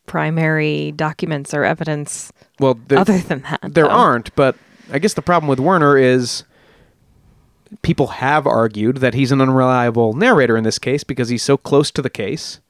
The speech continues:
Speaker 2: because he's a possible suspect in the case, being the girl's dad, and because nobody likes him. I don't know why that part factors in so heavily, but
Speaker 1: Well,
Speaker 2: the
Speaker 1: more that he's obsessed with grief
Speaker 2: Yes.
Speaker 1: if he didn't commit the murder, which I don't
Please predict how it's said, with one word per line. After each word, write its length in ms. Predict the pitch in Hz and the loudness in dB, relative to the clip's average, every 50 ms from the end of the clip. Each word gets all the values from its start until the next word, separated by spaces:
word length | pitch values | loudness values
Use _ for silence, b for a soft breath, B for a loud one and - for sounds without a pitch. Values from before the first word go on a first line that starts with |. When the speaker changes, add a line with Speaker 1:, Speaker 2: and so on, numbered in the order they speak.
| _ _ _ _ _ _ | _ _ _ _ _ _
Speaker 2:
because 280 | - 131 - 147 131 - | -4 0 0 0 0 2
he's 200 | 143 156 151 135 | 0 0 0 0
a 60 | 135 | -2
possible 560 | - _ - - 156 185 - - 147 127 117 | -2 _ -4 0 0 0 0 0 0 -2 -4
suspect 560 | - - - 220 233 - - 113 98 - _ | -2 0 0 0 0 0 -4 -4 -4 -4 _
in 100 | 110 104 | -8 -8
the 60 | 95 | -8
case, 320 | - - 95 92 104 123 - | -8 -8 -6 -6 -6 -8 -4
being 200 | - 127 117 113 | -4 -4 -4 -4
the 80 | 110 | -4
girl's 260 | 101 110 110 104 92 - | -2 -2 -2 -2 -2 -2
dad, 260 | - 139 143 131 120 B B B B B - | -2 0 0 0 0 B B B B B 0
and 420 | 220 240 226 180 170 185 175 - _ _ _ _ _ _ _ _ _ | 2 2 2 2 2 0 -4 -8 _ _ _ _ _ _ _ _ _
because 180 | - - 208 190 | 0 0 2 2
nobody 220 | 240 240 233 233 | 2 2 2 0
likes 260 | 240 247 285 - - - | 0 0 -2 -2 -4 -8
him. 140 | - - _ _ _ _ _ _ _ _ _ _ _ _ | -10 -10 _ _ _ _ _ _ _ _ _ _ _ _
I 60 | - | 0
don't 80 | 190 165 | 2 4
know 60 | 139 | 4
why 160 | 123 123 120 | 4 4 4
that 180 | 120 131 147 - | 4 4 2 2
part 300 | - 139 123 - _ - | 2 0 0 0 _ -4
factors 360 | - 123 110 95 131 131 113 | 0 0 0 2 0 -2 -2
in 120 | 135 143 | -2 -2
so 120 | - - 160 | 2 2 2
heavily, 360 | 147 160 156 165 180 190 196 | 2 2 0 2 2 0 2
but 100 | - - | 2 2
Speaker 1:
Well, 140 | 277 277 262 | 2 4 4
Speaker 2:
the 40 | 254 | 4
Speaker 1:
more 280 | 254 285 294 262 226 | 4 6 6 6 4
that 180 | 196 190 175 170 | 4 2 2 2
he's 240 | 175 165 170 156 160 | 0 -2 0 0 -2
obsessed 580 | 151 - - - - - 175 160 156 - - | -4 -4 -6 -8 -2 0 0 0 0 -4 -8
with 220 | 160 151 - - _ | -8 -10 -10 -10 _
grief 720 | - 160 165 180 175 160 143 - - - - - - - - - | -4 0 0 2 2 2 -2 -4 -8 -16 -20 -20 -20 -20 -18 -10
Speaker 2:
Yes. 380 | 135 127 - - - - - _ _ - | -10 -10 -10 -10 -14 -14 -16 _ _ -8
Speaker 1:
if 140 | - 147 - | -8 -6 -4
he 100 | - 160 | -6 -2
didn't 480 | 135 165 175 160 160 143 120 - - - | 0 0 0 0 -2 -8 -10 -12 -6 -4
commit 280 | 175 160 147 127 - | -2 0 0 -2 -2
the 60 | - 143 | -4 -6
murder, 320 | 135 127 131 131 139 139 | -4 -2 0 0 0 0
which 220 | 135 127 - - | 0 -2 -4 -4
I 80 | 139 135 | -6 -4
don't 200 | - 135 - - | -4 -4 -6 -6